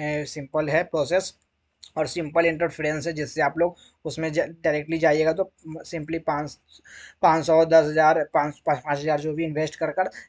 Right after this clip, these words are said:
अपना एक स्टॉक, दो स्टॉक बाय सेल करके सीख भी सकते हैं ईजीली खुद ब खुद। किसी तरह का कोई ज़रूरत नहीं है कि आप लोग, अ, सीखने के लिए भी दूसरे के पास जो है अपने इंटरफेस खोलिएगा, लॉगिन कीजिएगा, आप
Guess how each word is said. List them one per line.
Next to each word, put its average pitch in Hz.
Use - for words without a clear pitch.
अपना 160
एक 160
स्टॉक, 156
दो 160
स्टॉक 156
बाय 143
सेल 147
करके 151
सीख 143
भी 143
सकते -
हैं 139
ईजीली 139
खुद 139
ब 147
खुद। 160
किसी 165
तरह 160
का 151
कोई 175
ज़रूरत 156
नहीं 156
है 214
कि 240
आप 156
लोग, 185
अ, 156
सीखने -
के 160
लिए 156
भी 160
दूसरे 147
के 143
पास 135
जो 175
है 220
अपने 202
इंटरफेस 180
खोलिएगा, 175
लॉगिन 165
कीजिएगा, 165
आप 175